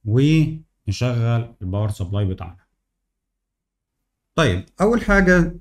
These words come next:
آه، عايزين نلاحظها إن أنا أول ما أنا شغلت الباور سبلاي دلوقتي السحب بتاعي على الباور سبلاي ميتين اتنين وأربعين ملي أمبير. خلينا بس فاكرين الرقم ده، وأنا هبدأ إن أنا أفصل الباور سبلاي عشان المعالج بتاعي ما يسخنش.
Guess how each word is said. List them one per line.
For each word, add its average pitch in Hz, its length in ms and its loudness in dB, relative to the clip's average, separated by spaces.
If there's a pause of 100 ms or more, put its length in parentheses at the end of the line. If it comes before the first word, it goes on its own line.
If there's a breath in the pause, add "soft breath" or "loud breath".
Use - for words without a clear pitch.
(120)
آه، 107 260 -2
عايزين 104 320 4
نلاحظها 123 540 0
إن 110 120 2
أنا 120 160 0
أول 147 180 0
ما 143 80 2
أنا 123 100 2
شغلت 107 340 -2
الباور 101 220 -4
سبلاي 104 320 -4
دلوقتي 104 300 -2
السحب 104 300 -2
بتاعي 101 220 -2
على 95 280 -2
الباور 98 220 -4
سبلاي 98 500 -2
ميتين 90 720 0
اتنين 107 360 0
وأربعين 87 640 -4
ملي 104 300 0
أمبير. 117 380 0
خلينا 139 240 0
بس 131 200 -2
فاكرين 113 380 2
الرقم 123 340 -2
ده، 139 80 -4
وأنا 139 180 -2
هبدأ 113 200 -2
إن 104 120 2
أنا 110 180 0
أفصل 104 180 -4
الباور 95 180 -4
سبلاي 101 280 -6
عشان 98 280 -4
المعالج 92 360 -4
بتاعي 98 280 -4
ما 98 100 -4
يسخنش. 131 400 -4